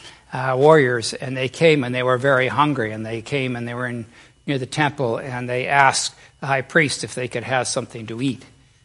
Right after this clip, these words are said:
And they said, "Oh, all we've got is the consecrated bread." And he said, "Well, bring us that. We're starved." So they brought him the consecrated bread that only, only the priests were to eat. So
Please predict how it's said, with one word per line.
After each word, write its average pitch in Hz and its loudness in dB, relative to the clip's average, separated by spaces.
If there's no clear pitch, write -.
And 131 -2
they 123 -6
said, 127 -4
"Oh, 127 6
all 143 10
we've 135 0
got 151 8
is 120 -4
the 117 -6
consecrated 127 -2
bread." 135 4
And 107 -10
he 107 -12
said, 117 -4
"Well, 120 -4
bring 139 0
us 127 -4
that. 135 2
We're 120 -4
starved." 127 2
So - -10
they 107 -12
brought 120 -2
him 117 -6
the 113 -10
consecrated 120 -6
bread 123 -4
that 139 -4
only, 285 8
only 190 6
the 165 0
priests - 0
were 113 -6
to - -12
eat. - -18
So 208 6